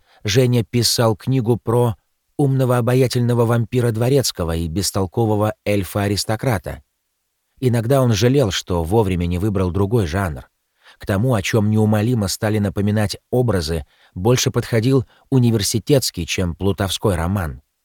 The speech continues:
Счастье, что в той редакции книга так и не попалась на глаза никому,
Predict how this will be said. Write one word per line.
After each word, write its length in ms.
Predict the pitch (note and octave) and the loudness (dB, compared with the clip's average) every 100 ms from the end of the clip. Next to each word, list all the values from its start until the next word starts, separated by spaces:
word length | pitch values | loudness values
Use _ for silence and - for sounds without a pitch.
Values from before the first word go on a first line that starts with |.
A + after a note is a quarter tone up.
| _ _ _ _ _ _ _ | _ _ _ _ _ _ _
Счастье, 560 | - B2 A#2 - G2 | 0 2 2 -2 -4
что 260 | E2+ - F#2+ | -4 -2 -4
в 100 | - | -2
той 140 | A2+ A2 | 0 0
редакции 500 | F#2+ A#2 - - G2 | 0 -2 -4 -4 -4
книга 360 | A2 A2 G2 | -2 -2 -2
так 220 | - G#2+ | -2 -4
и 40 | G2 | -2
не 100 | F#2+ | -2
попалась 460 | F#2+ A2+ G#2 F2 | -2 -2 -2 -4
на 100 | F#2+ | -4
глаза 280 | F2 F#2 F#2+ | -2 -2 -2
никому, 580 | F#2 E2 F2 F#2 F#2+ C2+ | -2 -4 -4 -2 -4 -6